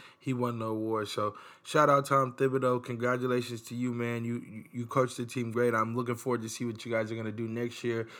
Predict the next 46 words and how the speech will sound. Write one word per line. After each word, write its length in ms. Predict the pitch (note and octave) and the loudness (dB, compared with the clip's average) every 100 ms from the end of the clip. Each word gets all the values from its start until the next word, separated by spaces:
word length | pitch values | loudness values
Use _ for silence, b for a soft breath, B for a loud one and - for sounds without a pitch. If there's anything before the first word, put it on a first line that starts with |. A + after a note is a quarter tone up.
| B - | B -10
with 100 | G2+ | -8
the 100 | G#2+ | -6
confidence 680 | - C3+ B2+ B2+ B2 A2+ | -2 0 0 -4 -6 -6
and 140 | A2+ A#2 | -6 -4
knowing 300 | B2+ B2 A#2+ | -2 -2 -2
you 120 | B2+ | 0
have 160 | A#2 A2+ | -2 -2
the 80 | |
ability 420 | G2 A2 B2 A#2+ A2 | -4 0 0 -2 -4
to 100 | G#2 | -4
make 240 | A#2+ B2+ | -6 -6
the 80 | B2+ | -4
playoffs. 560 | C#3+ C#3 C#3 C3+ C3+ - B B B | 0 2 4 4 2 -4 B B B
What 160 | - C3+ | -4 0
can 220 | C#3+ C3+ | 2 2
you 100 | C3 | 0
guys 320 | A#2+ A#2+ A2+ | 0 0 0
do 180 | A2 B2 | -2 -2
next 320 | A#2+ A#2+ A2 | 0 -2 -4
year? 140 | A#2 A2 | -4 -4
You 140 | A2 | -2
know, 200 | A2 G#2+ | -2 -2
add 220 | G2+ A#2 | -2 -2
more 220 | A#2 A2+ G2 | -2 -2 -2
pieces, 420 | A#2+ A2 G#2+ G2 | -6 -6 -8 -6
so 220 | A2+ G#2+ | -2 -2
on 140 | G#2 | -2
and 100 | G2 | -6
so 180 | - - | -4 -4
forth. 420 | - G#2+ G2+ G#2+ B B B B B | -4 -6 -6 -8 B B B B B
Um, 300 | B2 B2 A2+ | 0 0 2
also, 320 | C3+ C#3+ D3+ | 2 4 4
the 120 | C#3 C3 | 2 2
inevitable 500 | C#3 F3+ F3+ E3 D#3+ | 4 4 6 2 4
was 180 | D#3 | 2
announced. 560 | D3+ D3+ D#3 E3+ - - B B B B B2+ | 2 2 2 0 -6 -16 B B B B -2
Nikola 520 | D3 - E3 D#3+ D#3 | 0 2 2 4 4
Jokic 540 | D3+ D3+ D#3 F3+ E3+ | 4 4 2 -4 -2
is 120 | C3 | -2
the 140 | A#2+ - | 0 0
N 180 | C3+ D3+ | 0 2
B 180 | D3+ D3 | 4 4
A 220 | C3+ C3+ | 2 0
M 120 | C#3+ | 0
V 160 | D3+ C#3+ | -2 -2
P. 400 | D#3 E3 G#3 | -2 -2 -4